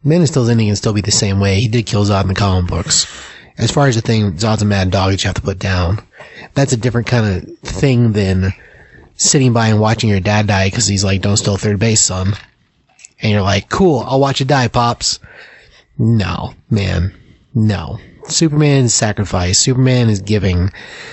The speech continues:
He, he can be dark and brooding and sad about a million different things or whatever.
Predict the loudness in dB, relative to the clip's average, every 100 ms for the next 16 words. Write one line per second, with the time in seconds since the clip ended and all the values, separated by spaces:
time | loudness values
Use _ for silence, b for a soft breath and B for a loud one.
0 | B B -4 -4 -4 -4 0 4 4 4
1 | 4 4 2 2 2 2 2 2 2 2
2 | 2 2 0 -6 -4 2 4 4 4 2
3 | 0 0 -2 0 2 2 0 0 -2 0
4 | -2